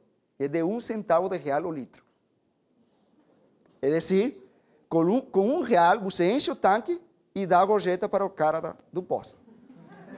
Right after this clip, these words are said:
Destacando que, se o preço é tão barato que é praticamente de, de graça,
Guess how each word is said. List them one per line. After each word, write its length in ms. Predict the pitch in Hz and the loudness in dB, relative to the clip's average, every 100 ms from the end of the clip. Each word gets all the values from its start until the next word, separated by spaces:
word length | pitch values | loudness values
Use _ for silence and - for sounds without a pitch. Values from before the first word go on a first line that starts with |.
| - - - - - - 190 - - - - _ _ _ _ _ _ _ _ _ _ _ _ - _ _ _ _ - | -20 -20 -20 -20 -20 -20 -20 -20 -20 -20 -20 _ _ _ _ _ _ _ _ _ _ _ _ -20 _ _ _ _ -2
Destacando 580 | 156 175 196 170 170 190 | -2 2 4 4 4 4
que, 320 | 196 151 - - _ _ - | 2 2 -2 -18 _ _ -12
se 200 | - 175 | -2 0
o 60 | |
preço 340 | 160 170 180 185 | 2 2 2 0
é 40 | |
tão 440 | - - - 180 240 | -4 -10 -2 0 4
barato 380 | 190 170 - | 6 6 4
que 60 | 156 | 0
é 40 | |
praticamente 560 | 147 165 180 185 160 156 | 0 0 0 -2 -4 -2
de, 100 | 180 | -4
de 360 | 175 _ - 165 | -4 _ -2 0
graça, 480 | 160 151 156 277 | 2 2 0 -8